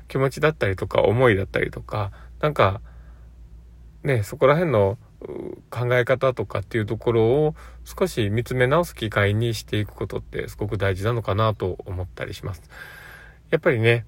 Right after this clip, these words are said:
この世の中、いろんな考え方があったり、いろんな、う、まあ、ね、思いがあったり、まあ、ね、この、なんて言うんでしょうね、このダイバーシティというか、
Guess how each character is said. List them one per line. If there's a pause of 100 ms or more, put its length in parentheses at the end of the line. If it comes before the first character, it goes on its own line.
(140)
こ
の
世
の
中、 (380)
い
ろ
ん
な
考 (100)
え
方
が
あ
っ
た
り、
い
ろ
ん
な、 (760)
う、 (260)
ま (440)
あ、
ね、 (380)
思
い
が
あ
っ
た
り、
ま
あ、 (480)
ね、
こ
の、 (120)
な
ん
て
言
う
ん
で
し
ょ
う
ね、
こ
の
ダ
イ
バ
ー
シ
テ
ィ
と
い
う
か、